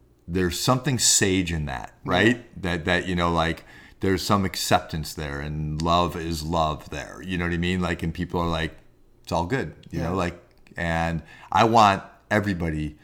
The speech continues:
Speaker 1: to be able to do that. That's only fair. <laughs> That's only fair.
Speaker 2: Yep.
Speaker 1: Yep. So that's, that's the message. And, um, yeah, i-, i-, if you're, if you're up for it, have a, have a look at it. It's on, um,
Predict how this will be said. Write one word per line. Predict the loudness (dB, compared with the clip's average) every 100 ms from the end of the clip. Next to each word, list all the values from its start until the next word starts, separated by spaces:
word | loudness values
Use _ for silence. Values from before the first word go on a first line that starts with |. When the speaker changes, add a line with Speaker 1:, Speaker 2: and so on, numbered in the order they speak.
| -20 _ _
Speaker 1:
to | -10
be | -2 0
able | 0 -2
to | -6 -6
do | -6 -6
that. | -8 -12 -16 -6
That's | 0 0 -2 -8 -10 _ _
only | -4 -2 0 -2 -4 -8 _
fair. | -12 -4 -2 -4 -10 -18
<laughs> | -20
That's | -4 -2 6 8 8 6 6
only | 6 6 2 2
fair. | 0 -2 -2 -4 -8 -8 -10 -20 -16 -12 -6
Speaker 2:
Yep. | -6 -6 -14 -20 -8
Speaker 1:
Yep. | -6 -6 -10 -20 -20 -14
So | 0 4
that's, | 8 6 6
that's | 4 4 2
the | 2
message. | 4 4 2 -4 -8 -4
And, | 2 4 4 6
um, | 10 10 6 0 -12 -20 -20 -20 0
yeah, | 8 10 10
i-, | 4
i-, | 0 2 2 2
if | 2
you're, | 2 4 4
if | 2 2
you're | 4
up | 4 4
for | 2
it, | 4
have | 4
a, | 6 4 4
have | 0 0
a |
look | 0 0 2
at | 2 2
it. |
It's | -2 0
on, | 2 2 0 -6 -6
um, | -2 0 0 -2